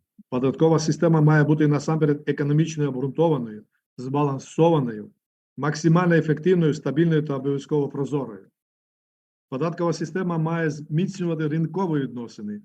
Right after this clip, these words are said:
сприяти розвитку підприємництва, стимулювати виробництво і водночас служити бар'єрам на шляху соціального зубожіння низькооплачуваних верств населення.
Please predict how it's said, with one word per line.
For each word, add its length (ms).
сприяти 600
розвитку 500
підприємництва, 880
стимулювати 680
виробництво 680
і 40
водночас 760
служити 760
бар'єрам 680
на 100
шляху 500
соціального 520
зубожіння 580
низькооплачуваних 1000
верств 340
населення. 460